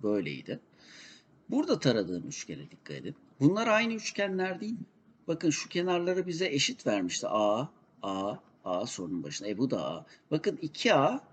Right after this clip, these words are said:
iki tane A. E karşı kenarlar da eşkenardan birbirine eşit çıktı B, B. Demek ki bu turuncuyla gösterdiğim iki üçgen eş üçgenlermiş sayın arkadaşlar. Peki bunun D açısı kaç dereceydi? Yüz on. E bunun da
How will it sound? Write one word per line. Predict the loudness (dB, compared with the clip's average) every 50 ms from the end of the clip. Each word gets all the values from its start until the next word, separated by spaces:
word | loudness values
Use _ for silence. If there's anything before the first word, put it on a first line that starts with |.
| _ _ _ -10
iki | -8 -6 -4 0
tane | 2 2 2 2 4
A. | 2 2 2 0 -4 -14 -20 -20 -20 -20 -16 _ -8
E | -6
karşı | -2 2 2 4 4 4 2 2
kenarlar | 2 0 0 0 0 0 0 -2 -2 -2
da | -2
eşkenardan | 0 0 0 0 -2 -2 -2 -2 -2 -2 -2 -2 -2
birbirine | -2 -4 -2 -2 0
eşit | 0 0 -2
çıktı | -2 -4 -6 -6 -4 -2
B, | 0 0 0 0
B. | -2 -4 -6 -8 -16 -20 -20 -20 _ 0
Demek | 4 4 6 4 4 2
ki | -2 -4
bu | -6 -6
turuncuyla | -4 0 2 2 2 2 0 0 0 0 0 0 2
gösterdiğim | 2 4 4 4 4 6 8 8 8 8 6 4 4 4 4 2
iki | 0 -4 -4 -2 -2
üçgen | 0 0 0 0 2 2 4 4 4 4 2 2 -2 -8 -14 _ _ -20 _ _ _ _ _ _
eş | 2 2 2 2
üçgenlermiş | 0 0 0 0 2 4 4 6 4 4 2 0 -2 -4 -6
sayın | -6 -6 -8
arkadaşlar. | -8 -10 -10 -10 -10 -10 -10 -10 -12 -14 -18 _ _ _ -20 -20 -20 -20 -20 _ -2
Peki | -2 0 0 2 2
bunun | 4 4 6 6 6 6
D | 6 6 6 6
açısı | 4 2 2 0 0 0 0
kaç | 2 2 2 2 2 0
dereceydi? | 0 0 0 0 0 -2 -2 -4 -6 -8 -8 -8 -12 _ _
Yüz | -8 -4 -2 0 4 4
on. | 4 4 4 2 -4 -10 _ _ _ _ _ _ _ _ _ _ _ _ _ -4
E | 0 4
bunun | 4 6 8 8 8 8
da | 8 8 6 6 2